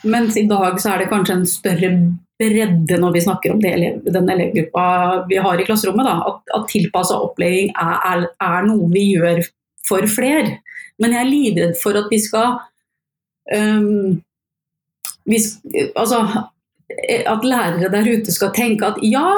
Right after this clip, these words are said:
jeg skal drive undervisning for elevgruppa mi, og så skal jeg drive med tilpasset opplæring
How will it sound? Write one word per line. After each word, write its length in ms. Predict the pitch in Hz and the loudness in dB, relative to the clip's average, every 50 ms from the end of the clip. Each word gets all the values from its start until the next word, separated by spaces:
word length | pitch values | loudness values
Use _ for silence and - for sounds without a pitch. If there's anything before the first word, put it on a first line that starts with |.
| 440 - | 0 0
jeg 140 | 247 254 254 - | 0 0 0 0
skal 140 | 254 233 240 | -2 0 0
drive 220 | 254 233 214 226 | 2 2 2 2
undervisning 640 | 226 240 226 214 202 190 185 - - 202 202 214 214 208 - | 2 2 2 2 2 0 0 -2 -2 0 2 2 2 2 2
for 160 | 214 190 190 | 2 2 2
elevgruppa 800 | 185 190 185 185 185 185 185 185 175 175 170 165 170 - - 208 | 0 0 0 0 0 0 0 0 0 0 0 0 -2 -2 -2 -2
mi, 200 | 220 269 311 339 339 330 | 0 0 0 0 0 -2
og 140 | - - 226 220 | -4 -4 -2 0
så 80 | 226 220 | 0 0
skal 180 | - - 214 214 | 0 0 0 0
jeg 100 | 208 220 | 0 0
drive 280 | 220 226 190 185 190 208 | 0 0 0 0 0 0
med 240 | 220 233 233 233 - _ _ _ _ _ _ _ _ _ _ _ - | 0 0 -2 -4 -6 _ _ _ _ _ _ _ _ _ _ _ -2
tilpasset 440 | 226 202 180 170 - 196 185 202 202 | 0 0 0 0 -2 -2 -2 0 0
opplæring 600 | 190 180 - - 180 175 190 202 185 196 214 214 | -2 -2 -2 -2 -2 -2 0 0 0 2 2 2